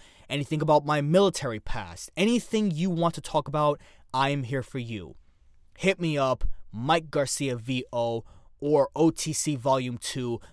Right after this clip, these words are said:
volume completely spelled with the number two, but you pretty much already know that. Instagram, Twitter. I'm on Twitter almost every day, so Twitter is the best way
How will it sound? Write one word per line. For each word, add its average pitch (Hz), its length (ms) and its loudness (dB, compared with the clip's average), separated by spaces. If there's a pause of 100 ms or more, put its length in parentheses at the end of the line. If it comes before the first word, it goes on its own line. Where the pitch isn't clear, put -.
volume 175 400 4
completely 147 420 -4
spelled 123 420 -4
with 160 120 -2
the 139 100 -4
number 127 260 -6
two, 127 400 -6
but - 220 2
you 131 340 -4
pretty 139 220 2
much 131 320 -6
already 113 500 -6
know 104 320 -8
that. 180 540 -2 (760)
Instagram, 143 760 -2 (400)
Twitter. 139 640 2 (460)
I'm 190 160 4
on 226 100 6
Twitter 160 380 6
almost 139 360 -2
every 127 220 -2
day, 98 320 -8
so 117 300 -6
Twitter 147 380 2
is 127 220 -8
the 120 100 -6
best 135 360 -4
way 120 440 -6